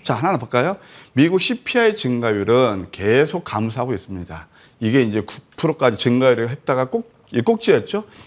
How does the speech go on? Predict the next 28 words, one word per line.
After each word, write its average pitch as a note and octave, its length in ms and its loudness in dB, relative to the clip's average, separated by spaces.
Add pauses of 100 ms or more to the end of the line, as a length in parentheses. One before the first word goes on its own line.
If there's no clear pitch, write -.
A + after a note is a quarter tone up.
이게 F#3+ 220 4
바로 E3 180 -2
헤드 A3+ 160 2
앤 A3 80 2
숄더라고 G3+ 480 2
제가 A2+ 120 -2
여러 A#2 140 4
차례 A#2+ 180 -6
말씀드렸는데 G2 920 -6 (300)
이런 C3 160 2
것들이 A#2+ 200 0
꺾이고 F3+ 440 0
있고요. D3+ 240 0
이제 C3+ 140 2
인플레이션에 E3+ 640 4
직접 - 280 -4
영향을 A2+ 220 0
미치는 A2 320 -4
거죠. D3 280 -4 (680)
그리고 G#3 240 4
이제 E3+ 140 2
기준금리가 E3+ 1000 2
오 B2+ 200 0
프로에 D#3 360 0
지금 A#2 340 -4
미국이 A2+ 360 -2
이제 F#2+ 100 -2
왔어요. G2 640 0